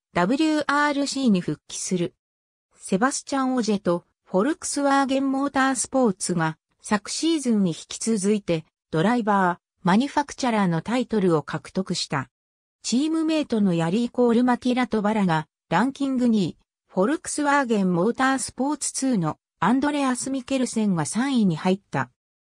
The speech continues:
二千十四年のカレンダーは二千十三年九月二十七日にクロアチアで開催された世界モータースポーツ評議会で発表された。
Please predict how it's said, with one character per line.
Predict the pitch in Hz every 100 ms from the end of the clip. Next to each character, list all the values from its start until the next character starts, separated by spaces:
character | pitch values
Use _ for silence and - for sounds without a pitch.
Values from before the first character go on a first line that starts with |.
| _ -
二 | 175
千 | 185 330 320
十 | 262 262 294
四 | 285 277
年 | 262 233
の | 214
カ | - 233
レ | 311
ン | 277
ダ | 208 175
ー |
は | 151
二 | 156 165
千 | - 214
十 | 170 180 233
三 | 247 247 226
年 | 220 196
九 | -
月 | 254 214 196
二 | 185 269
十 | 262 220
七 | 185 - - 226
日 | 220 - 175
に | 165 - _ _
ク | -
ロ | 202 294
ア | 294
チ | - 269
ア | 233
で | 226
開 | - 214
催 | 277 247 226
さ | 220
れ | 202
た | 190 175 - _ _
世 | - 302
界 | - 262 190
モ | 165 254
ー |
タ | 277 269
ー | 269
ス | -
ポ | 247 294
ー |
ツ | 285 -
評 | 277 277
議 | 254 285
会 | 233 196
で | 165
発 | 160 151 -
表 | 220 196
さ | - 170
れ | 160
た。 | 160